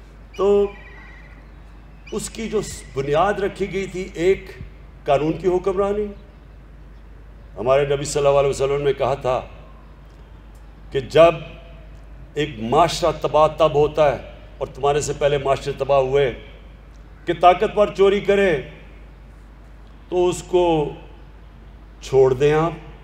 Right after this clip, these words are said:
आप उसको पकड़े ना, जेल में ना डालें, और जब कमज़ोर चोरी करे तो उसे जेल में डाल दें। उन्होंने ये कहा कि ये, इससे माशरा तबाह होता है,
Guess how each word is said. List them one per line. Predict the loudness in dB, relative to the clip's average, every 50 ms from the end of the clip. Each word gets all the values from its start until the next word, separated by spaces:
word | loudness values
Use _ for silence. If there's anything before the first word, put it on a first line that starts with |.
| -20 -20 -20 -20 -20 -20 -20 -20 -20 -20 -20 -20 -20 -20 -20 -20 -8 -2 0
आप | 0 0 0 -2
उसको | -6 -4 -4 -2
पकड़े | 0 -2 0 2 2 2 2
ना, | 2 0 -2 -4
जेल | 0 2 2 2 2
में | 2 0
ना | -2 0 0
डालें, | 2 2 0 0 -2 -6 -8 -10 -14 -18 -20 -20 -20 -20 -20 -20 -20 -20 -20 -10 -4
और | -4 -2 0 0
जब | 0 0 0 -2 -4 -2
कमज़ोर | -2 0 2 4 8 8 8 8 6
चोरी | 6 6 6 6 6
करे | 4 4 4 4 4
तो | 2 0
उसे | 0 -2 -4 -2
जेल | -2 -2 -2 -2 -4
में | -6 -4
डाल | -4 -6 -6
दें। | -8 -12 -18 -20 -20 -20 -20 -20 -20 -20 -20 -20 -20 -16 -10 -6
उन्होंने | -6 -4 -4 -2 -2 -4
ये | -2 -2 -4 -4 -4
कहा | -6 -8 -8
कि | -8 -10 -12 -14 -14 -8 -2
ये, | 2 4 4 4 4 2 0 -6 -8 -12 -16 -16 -16 -14 -12 -10 -8 -8 -8 -10 -12 -16 -16 -8 -4
इससे | -2 -2 0 0 0 0 0
माशरा | 2 2 0 0 0 -2 -4 -4 -4
तबाह | -4 -2 -2 -2 -2
होता | -2 -4 -8 -10 -12 -10
है, | -12